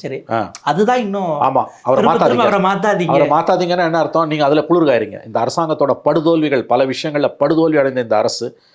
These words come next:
Speaker 2: மக்கள் மன்றத்துல வந்து மிகப்பெரிய அளவுல செல்வாக்கு இழந்து கொண்டிருக்கக்கூடிய அரசு, தன்னுடைய தோல்விகளிலிருந்து தப்பித்துக் கொள்வதற்கு இந்த ஆளுநர் மிகப்பெரிய அளவில் அவர்களுக்கு உதவி செய்து கொண்டிருக்கிறார் திமுக அரசுக்கு.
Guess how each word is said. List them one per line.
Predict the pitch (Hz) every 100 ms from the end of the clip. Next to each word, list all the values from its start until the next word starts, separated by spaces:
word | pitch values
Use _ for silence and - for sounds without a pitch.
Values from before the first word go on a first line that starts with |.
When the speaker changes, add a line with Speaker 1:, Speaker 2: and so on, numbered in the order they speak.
| _ _
Speaker 2:
மக்கள் | - 107 160
மன்றத்துல | 139 131 127 123 120
வந்து | 120
மிகப்பெரிய | 123 127 147 151 151
அளவுல | 139 127 117 139 - _ _
செல்வாக்கு | - 135 147 143 127
இழந்து | 135 135
கொண்டிருக்கக்கூடிய | 123 113 107 107 98
அரசு, | 104 120 - 131 - _ _
தன்னுடைய | 120 120 120
தோல்விகளிலிருந்து | 156 170 151 135 127 123 127
தப்பித்துக் | - 147 170 151
கொள்வதற்கு | 135 113 104 104 147 139
இந்த | 120 110
ஆளுநர் | 110 123 113 123 - _ _ _ _
மிகப்பெரிய | - - - 208 214
அளவில் | 170 165
அவர்களுக்கு | 139 123 113
உதவி | 117 139
செய்து | 127 117 110
கொண்டிருக்கிறார் | 101 92 - 98 90
திமுக | 123 110
அரசுக்கு. | 98 - - - -